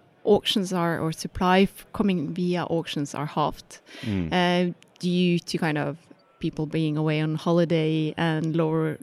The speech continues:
Speaker 1: lower production in Europe.
Speaker 2: Mm.
Speaker 1: So to cater for that, the auction supply is halved in August. But
Speaker 2: Mm.
Speaker 1: what we have seen in the previous year is that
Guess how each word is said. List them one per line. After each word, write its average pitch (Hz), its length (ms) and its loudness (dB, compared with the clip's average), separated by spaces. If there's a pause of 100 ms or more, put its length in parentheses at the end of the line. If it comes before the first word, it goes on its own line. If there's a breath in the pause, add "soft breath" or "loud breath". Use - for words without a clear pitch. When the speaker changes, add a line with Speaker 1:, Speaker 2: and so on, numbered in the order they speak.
Speaker 1:
lower 185 220 6
production 165 580 -2
in 170 260 0
Europe. 208 440 2 (200)
Speaker 2:
Mm. 95 300 -4
Speaker 1:
So 208 380 6
to 220 120 2
cater 233 320 0
for 202 140 -4
that, - 340 -4 (180)
the 180 140 2
auction 165 340 0
supply 156 340 -4
is 143 100 -8
halved 151 360 -2
in 165 120 0
August. - 500 2
But - 140 -2
Speaker 2:
Mm. 196 60 0
Speaker 1:
what 180 180 2
we 185 180 4
have 180 160 2
seen 185 480 0
in 180 120 0
the 185 60 0
previous 247 400 2
year 170 160 2
is 165 180 0
that 156 180 -2